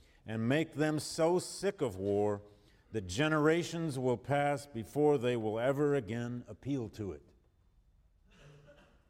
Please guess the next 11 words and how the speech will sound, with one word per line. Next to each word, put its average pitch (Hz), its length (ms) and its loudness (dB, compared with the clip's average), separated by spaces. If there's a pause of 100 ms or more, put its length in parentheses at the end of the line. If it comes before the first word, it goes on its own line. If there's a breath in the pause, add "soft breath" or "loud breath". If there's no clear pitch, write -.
(1120)
Now, 127 160 2
up 151 120 0
in 156 60 2
the 151 80 2
Shenandoah 160 600 4
Valley, 160 380 4
Philip 160 340 2
Sheridan's 160 680 4
Union 123 320 0
Army, 117 380 -4
under 127 300 -6